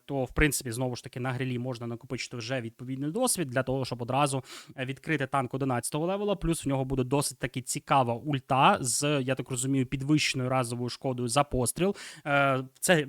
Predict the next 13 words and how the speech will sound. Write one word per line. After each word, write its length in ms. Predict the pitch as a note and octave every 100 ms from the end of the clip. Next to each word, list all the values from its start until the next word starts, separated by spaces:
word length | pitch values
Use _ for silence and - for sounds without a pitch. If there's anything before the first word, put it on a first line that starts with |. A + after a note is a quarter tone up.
| D3+
показали 440 | C#3+ C#3 C3 C3 B2
в 60 |
офіційному 480 | B2 C#3 - C3 B2+
відео, 240 | B2+ B2+
тому 200 | A#2 C3+
зараз 220 | B2 A#2 -
покажу 320 | C3 B2+ B2
скріншот, 460 | - C3+ - A#2+
як 140 | A#2+ -
воно 240 | C3 B2 - -
теоретично 560 | C#3+ C#3+ C#3+ A#2+ -
може 220 | B2 B2
виглядати. 540 | B2+ C3+ D#3+ A#3+ A#3+